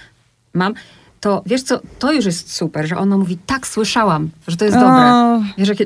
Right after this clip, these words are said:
Speaker 1: to, to
Speaker 2: Nie, to
Speaker 1: już
Speaker 2: jest
Speaker 1: jest
Speaker 2: największa
Speaker 1: coś.
Speaker 2: nagroda. To jest w ogóle
Speaker 1: Jeszcze nawet jej nie miała, dostaniesz. <laughs> Ale że, że właśnie o to chodzi, nie? Żeby ludzie łapali tę książkę i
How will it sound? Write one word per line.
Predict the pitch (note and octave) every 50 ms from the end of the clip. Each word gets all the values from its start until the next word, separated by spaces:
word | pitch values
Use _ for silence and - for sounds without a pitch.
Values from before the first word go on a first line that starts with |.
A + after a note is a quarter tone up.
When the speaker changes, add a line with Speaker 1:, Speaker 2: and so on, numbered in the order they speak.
| - -
Speaker 1:
to, | - A3+ - -
to | - G#3+ A3
Speaker 2:
Nie, | A3 A3+
to | B3+
Speaker 1:
już | D#4+
Speaker 2:
jest |
Speaker 1:
jest | D#4+ -
Speaker 2:
największa | B3 A#3+ G#3+ A#3+ A#3 A#3+ G3 G3+
Speaker 1:
coś. | A#3 G#3+
Speaker 2:
nagroda. | G#3 G#3 G3+ G3 F#3+ G3 F#3 F3+ F#3
To | - - B3
jest | B3 A#3 A3+
w | A#3+
ogóle | A#3 A#3
Speaker 1:
Jeszcze | B3 A#3+ - - B3+
nawet | A#3+ B3+ C4 C#4 B3+
jej | B3+ B3
nie | B3 B3
miała, | B3 B3 A#3+ G3+ F3+ E3 E3 E3 E3+ D#3+ E3
dostaniesz. | E3+ F#3+ - - F#3 E3+ D#3+ D3 C#3 - - - - - G#3 - - A4 E4+ F4+ F4+ E4+
<laughs> | D#4 C#4 B3+ - - C#4 - D#4 -
Ale | - - G#3 - F#3+ F#3 F#3+ F#3 F#3 - - - - -
że, | F#3+ G#3+ G#3 G3+ -
że | G3 G3 G#3 - - -
właśnie | - F#3 G3+ - A#3 -
o | -
to | B3+ - G3+
chodzi, | F#3+ F3 E3 D#3+ E3 D3+ D3
nie? | D3 E3+ F#3 F#3+ G3 G3
Żeby | G3+ F#3+ G3+
ludzie | G#3 A3 G3 A3 A3
łapali | A3 G#3+ G3+ G#3+ A3 A3+ A#3
tę | - G#3
książkę | G3 - G#3+ G3+ A3+ - - A3+ -
i | - G3